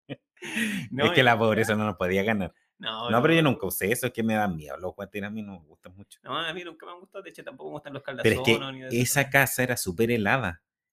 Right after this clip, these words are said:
Speaker 1: Era muy helada. Entonces yo creo por eso. Y piensa que ahí dormíamos tres en una pieza, po. Y la pieza era súper grande en todo caso, po.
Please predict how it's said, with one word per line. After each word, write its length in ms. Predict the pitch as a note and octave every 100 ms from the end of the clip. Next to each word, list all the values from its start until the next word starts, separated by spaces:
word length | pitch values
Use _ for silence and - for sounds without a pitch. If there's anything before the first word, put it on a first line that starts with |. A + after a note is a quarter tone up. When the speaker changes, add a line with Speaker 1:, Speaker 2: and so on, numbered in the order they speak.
| _
Speaker 1:
Era 180 | G2 G2
muy 240 | F#2 C3+
helada. 400 | E3 D3+ F#2+ E2 - - - -
Entonces 320 | - A2+ G#2+ G2+
yo 120 | G2
creo 200 | G#2 G2+
por 140 | F2 D#2
eso. 400 | G2 - D#2 - _ _ _ _ _ _ _ _
Y 120 | F#2+
piensa 280 | A2 A#2 A#2+
que 240 | G2+ G2+ -
ahí 180 | G2 A2
dormíamos 560 | A2+ G2+ G#2+ G2 -
tres 160 | - C#3+
en 100 | E3
una 200 | F3 F3
pieza, 340 | G3 G#3+ - E2
po. 180 | D2+ - _
Y 60 | F2+
la 100 | F#2
pieza 200 | A2+ G#2
era 80 |
súper 280 | E2+ G2+ F#2
grande 320 | D#2 D3 F3+ E3+
en 60 |
todo 180 | F#3 F3+
caso, 240 | D3 F2
po. 80 | D2+